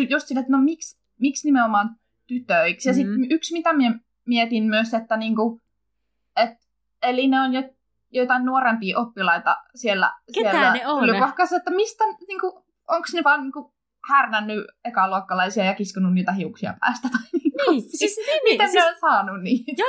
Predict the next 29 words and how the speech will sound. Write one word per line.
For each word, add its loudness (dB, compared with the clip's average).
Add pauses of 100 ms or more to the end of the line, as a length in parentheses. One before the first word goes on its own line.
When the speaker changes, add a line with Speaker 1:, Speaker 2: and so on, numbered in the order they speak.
Speaker 2:
joo, 0
mulla 2
oli 2
Speaker 1:
hiuksia 2
Speaker 2:
sama, 2
Speaker 1:
ja 4
Speaker 2:
että 0
ketä 0
he 0
ovat, -2 (320)
ketä -4 (100)
he, 0
niinku, -6
ketä -2
he -2
on, 0 (320)
et -12
miksi -4
just -6
niinku -6 (480)
et -12
mä -4
mietin, -2
että -8
minkä -6
takia -6
niitten -6
pitää -4
olla -6